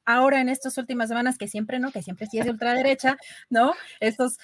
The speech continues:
esos movimientos tan particulares y literalmente de doble moral, y en este caso todavía permanece en la cuenta de los senadores del pan este, esta carta, Madrid, justamente firmada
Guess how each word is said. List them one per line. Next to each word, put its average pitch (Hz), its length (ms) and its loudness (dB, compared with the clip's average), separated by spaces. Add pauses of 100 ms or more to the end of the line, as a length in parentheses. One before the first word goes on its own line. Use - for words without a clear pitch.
(140)
esos 247 280 0
movimientos 226 640 2
tan 202 320 2
particulares 214 880 -2 (100)
y 214 160 0
literalmente 220 680 0
de 233 120 0
doble 240 280 0
moral, 214 440 2 (480)
y 247 160 4
en 277 100 8
este 339 220 0
caso 359 280 0
todavía 330 360 0
permanece 202 560 -4
en 196 80 -6
la 180 100 -4
cuenta 196 380 -6
de 196 340 -6
los 208 140 -6
senadores 190 340 -4
del 175 140 -6
pan 196 320 -4
este, 277 580 -2
esta 247 220 -10 (100)
carta, 285 580 -2
Madrid, 185 380 -10 (240)
justamente 208 480 -8
firmada 208 580 -4